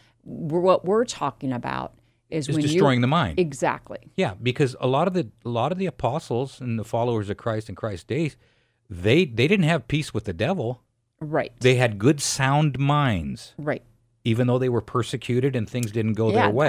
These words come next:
Speaker 1: I mean, look at the, the way that they, you
Speaker 2: They,
Speaker 1: know, they're, they
Speaker 2: they
Speaker 1: were
Speaker 2: were put to death in very
Speaker 1: Correct. And
Speaker 2: horrific ways.
Speaker 1: and persecuted,
Speaker 2: But they
Speaker 1: right.
Speaker 2: died with peace with God and with sound minds.
Speaker 1: Right.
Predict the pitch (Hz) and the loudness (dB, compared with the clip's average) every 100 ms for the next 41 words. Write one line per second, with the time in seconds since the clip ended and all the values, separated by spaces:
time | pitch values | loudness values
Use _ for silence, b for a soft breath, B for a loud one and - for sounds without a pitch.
0 | 170 170 156 170 196 214 - 202 185 135 | 2 2 0 0 -2 -2 0 0 0 -2
1 | 156 175 160 170 175 175 175 - - 170 | -4 -4 0 0 0 0 -4 -4 -4 -2
2 | 170 170 175 160 156 143 170 175 175 175 | -2 -4 0 0 0 -2 0 2 2 0
3 | 180 117 135 180 151 156 139 160 202 139 | 2 4 4 4 2 0 -2 0 -2 -2
4 | 113 120 131 139 - 120 117 170 139 135 | -2 2 2 2 0 0 2 0 -2 0
5 | 160 196 101 165 - 190 175 156 - 131 | 0 0 -2 -4 -4 -4 -4 -4 -6 0
6 | 143 - 110 143 117 139 156 143 - 110 | 0 2 0 4 4 4 2 -2 -4 -4
7 | 101 - - 160 - 139 117 113 127 139 | -4 -8 -6 -4 -4 -4 -4 -2 0 0
8 | 143 113 104 101 - - 127 127 123 110 | 0 -2 -2 -2 -4 -4 0 0 0 0
9 | 117 131 120 85 67 165 147 - - - | 0 2 0 -2 -4 -2 -2 -4 -10 -18